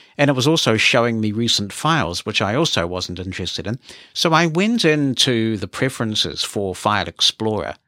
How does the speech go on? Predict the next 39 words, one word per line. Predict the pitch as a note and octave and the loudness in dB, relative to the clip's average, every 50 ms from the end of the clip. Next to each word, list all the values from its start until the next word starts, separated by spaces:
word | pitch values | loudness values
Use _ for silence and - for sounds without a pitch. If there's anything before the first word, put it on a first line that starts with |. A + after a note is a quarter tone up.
| _ _ _ _ - - - - _ _ - | _ _ _ _ -20 -20 -20 -20 _ _ 2
and | C#3+ B2+ | 4 4
I | B2+ | 4
did | A#2+ - F#3 F3+ F3+ | 4 2 0 0 2
manage | F3+ E3 D3+ C#3 B2+ - - | 2 2 2 2 2 2 0
to | - A#2+ | 0 0
uncheck | G#2 G#2 G2+ G2 - - A#2+ B2 - - | 0 -2 -2 -2 0 0 0 0 0 -2
some | - A2+ G#2 | -2 -2 -2
of | F#2 F2 | -2 -4
these | F#2 F#2+ F2+ E2+ - - | -4 -6 -6 -4 -4 -4
new | F#2+ F#2 F2+ F2 | -4 -6 -6 -4
things, | - - G#2+ F#2 - - D#2 - - - - _ - | -2 -2 -2 -2 -4 -6 -2 0 0 0 0 _ -6
like | G#2+ G2 F#2 G2 - - - _ - | -6 -4 -4 -6 -8 -12 -16 _ -6
show | - - A#2 G#2+ | -2 0 0 0
recent | G2+ F#2 F#2+ F#2 - - F2 E2+ - | 0 -2 -2 -2 -2 -2 -2 -4 -2
files | - G2+ G2 F2+ - C#2+ D2+ - - | 0 2 2 2 0 -2 -4 -4 -4
that | F2+ | -4
I'm | E2 F#2 G2 | -4 -4 -4
not | G2+ F#2+ | -4 -4
interested | G2 F#2 F2+ - F#2 - - - | -4 -6 -4 -6 -4 -4 -6 -6
in | - E2 E2+ | -8 -8 -6
seeing. | - - B2 A2+ F2+ D#2 - - _ _ _ _ _ | -4 -2 -2 -2 -2 -6 -10 -16 _ _ _ _ _
All | - D#3 E3+ F3 | 2 4 4 4
I | E3 E3 | 4 2
want | D3 D#3 F3 C3+ E2 F2 A#2 - - _ - - _ _ _ _ - | 2 2 2 2 0 -2 -4 -8 -10 _ -20 -20 _ _ _ _ 0
is | C#3+ - - | 0 2 2
my | C3+ A#2 A#2+ B2+ | 2 2 2 2
old | C3 B2+ | 2 0
behavior | A2+ A2 G#2+ B2+ C3+ C3 B2+ - F#2 | -2 -2 0 2 2 0 0 -2 -4
back | - - C#2+ - - - - - _ _ _ - | -4 -4 -6 -6 -8 -12 -16 -16 _ _ _ -6
to | - | -2
get | G#2+ A#2 A#2+ - | -2 -2 -2 -2
the | B2+ - | -4 -6
quick | - A#2 G#2 - | -4 -4 -4 -4
access. | G#2 A2+ - - - D#2+ C#2 C#2+ - - - - - - _ | -4 -6 -4 -6 -8 -6 -4 -4 -4 -4 -6 -12 -20 -12 _
Now | - B2+ C#3 E3+ G3 G3+ | 0 2 4 4 4 4
I | F#3+ F3+ | 4 2
sort | - - - E3+ E3 D3 | 2 2 2 2 2 2
of | C3 - | 0 -2
have, | - - - C#3 A#2+ F2+ - G#2+ A#2 - | -2 0 2 2 2 2 0 -4 -8 -10